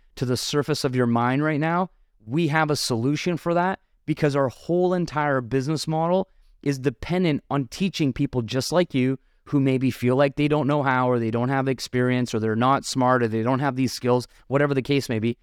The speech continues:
And we provide you step-by-step training where we actually meet you where you're at, which is the beginning, which is assuming you know nothing. And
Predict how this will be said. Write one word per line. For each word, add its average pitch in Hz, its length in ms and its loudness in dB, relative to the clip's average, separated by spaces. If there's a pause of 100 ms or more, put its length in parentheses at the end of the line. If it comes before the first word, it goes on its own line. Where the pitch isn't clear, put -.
(340)
And 156 140 0
we 180 100 0
provide 160 460 -4
you 165 100 -2
step-by-step 147 640 -2
training 147 580 0 (240)
where 151 220 2
we 151 240 -2
actually 151 500 -2
meet 139 360 0
you 147 180 -2
where 139 180 2
you're 127 260 2
at, 156 260 0 (220)
which 160 200 -2
is 165 140 -4
the 156 120 -2
beginning, 160 600 0 (160)
which 165 260 -2
is 165 220 0 (100)
assuming 190 600 0
you 170 140 0
know 170 200 0
nothing. 170 440 -2 (280)
And 147 400 2